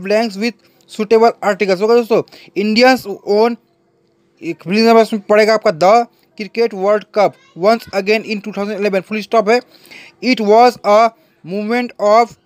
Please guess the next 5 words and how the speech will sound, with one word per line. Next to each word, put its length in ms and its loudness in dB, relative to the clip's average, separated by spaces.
great 380 -2
triumphs 480 -4
and 300 -2
an 320 0
event 520 -2